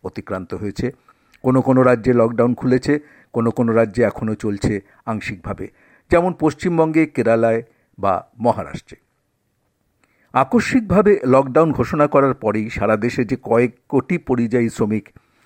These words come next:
নিজের রাজ্য, নিজের গ্রাম, নিজের বাড়ি ছেড়ে জীবিকার সন্ধানে, কাজের সন্ধানে অন্যান্য রাজ্যে গিয়ে আস্তানা গেড়েছিলেন, তারা ভয় পেয়ে,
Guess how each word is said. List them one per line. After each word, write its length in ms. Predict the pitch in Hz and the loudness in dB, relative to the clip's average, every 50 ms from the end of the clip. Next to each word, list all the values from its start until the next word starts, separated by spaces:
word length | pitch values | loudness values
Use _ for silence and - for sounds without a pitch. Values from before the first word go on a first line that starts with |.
| - - _ | -20 -14 _
নিজের 400 | 120 117 139 123 156 165 156 147 | -2 0 2 4 4 4 4 6
রাজ্য, 300 | 143 135 131 127 113 143 | 4 4 4 4 2 2
নিজের 360 | 139 131 127 117 131 131 127 120 | 2 2 4 4 4 4 2 2
গ্রাম, 300 | 110 120 117 131 123 123 | 2 2 2 4 4 2
নিজের 360 | 123 123 113 107 127 120 117 | 2 0 2 2 0 2 2
বাড়ি 240 | 120 117 120 123 120 | 2 2 2 0 -2
ছেড়ে 260 | - - 120 117 120 | -4 -4 -4 -2 -2
জীবিকার 420 | 98 123 110 110 117 - 123 117 | -2 -4 -4 -6 -2 0 0 -2
সন্ধানে, 460 | - - 131 120 120 110 117 117 117 | 0 -2 -2 -2 -2 -2 -2 -2 0
কাজের 280 | - 123 120 113 113 117 | 2 2 0 0 0 -4
সন্ধানে 480 | - - 127 120 117 110 117 117 117 113 - _ _ _ _ - - - | -4 -2 -2 -2 0 0 0 0 0 -2 -4 _ _ _ _ -20 -6 -2
অন্যান্য 480 | 127 123 123 127 127 131 127 127 127 127 | 0 2 4 4 4 4 4 4 4 4
রাজ্যে 360 | 120 117 113 107 98 123 117 | 4 4 2 2 0 0 0
গিয়ে 200 | 98 107 117 113 | 0 2 2 2
আস্তানা 400 | 107 113 - - 117 110 113 110 | 2 2 0 -2 -2 -2 -2 -2
গেড়েছিলেন, 520 | 98 110 110 107 - - 117 107 104 113 127 - - - - - - _ - | 0 0 0 0 0 -2 -4 -2 -2 -4 -6 -10 -16 -20 -20 -20 -20 _ 0
তারা 240 | 127 131 131 143 | 2 4 4 4
ভয় 340 | 131 113 - 120 127 127 135 | 2 0 0 2 4 4 4
পেয়ে, 340 | 135 - 143 123 110 123 170 | 2 2 2 2 2 0 -2